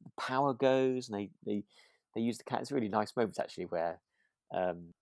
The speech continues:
is it, has Jill lit the candles? Um,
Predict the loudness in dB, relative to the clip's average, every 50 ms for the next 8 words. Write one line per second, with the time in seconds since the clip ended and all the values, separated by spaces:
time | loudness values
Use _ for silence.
0 | _ _ -6 -4 -4 -4 -2 -4 -6 -8 -6 -4 -4 -4 -4 -2 2 2 4 4
1 | 4 0 -4 -8 -8 -6 -2 -2 -4 -4 -4 -10 -10 -8 -8 -8 -8 -6 -6 -6
2 | -6 -8 -10 -18 _ _ -20 -20 -20 -20 _ _ _ _ _ -6 -4 -2 -2 -2
3 | -2 -2 -4 -6 -8 -12 -14 -16 -20